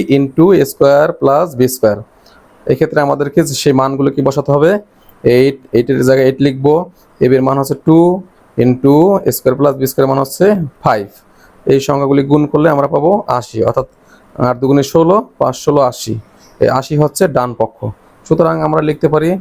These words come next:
বাম পক্ষ is equal to ডান পক্ষ প্রমাণিত। এবার আমরা গ নং প্রশ্নের সমাধান করব। গ নং প্রশ্নের সমাধান করতে গেলে আমাদেরকে দেখতে হবে আমরা ক, খতে,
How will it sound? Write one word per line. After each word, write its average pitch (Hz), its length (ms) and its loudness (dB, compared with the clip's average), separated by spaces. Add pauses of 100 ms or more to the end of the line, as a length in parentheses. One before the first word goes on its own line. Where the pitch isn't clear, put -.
(420)
বাম 139 160 0 (140)
পক্ষ - 180 -6 (400)
is 123 100 0
equal 139 200 2
to 160 120 2
ডান 127 140 -2 (100)
পক্ষ 135 200 -6 (260)
প্রমাণিত। 123 420 -2 (1080)
এবার 175 220 4
আমরা 170 180 0 (300)
গ - 20 2 (120)
নং 160 160 0
প্রশ্নের 165 340 -2
সমাধান 123 360 0
করব। 110 140 -4 (440)
গ 151 40 2 (100)
নং 175 160 -2
প্রশ্নের 180 320 -2
সমাধান 170 320 0
করতে 170 220 -4
গেলে 165 180 2
আমাদেরকে 160 380 -2
দেখতে 151 200 -2
হবে 160 140 2 (140)
আমরা 156 140 0 (200)
ক, - 20 -2 (760)
খতে, 156 320 0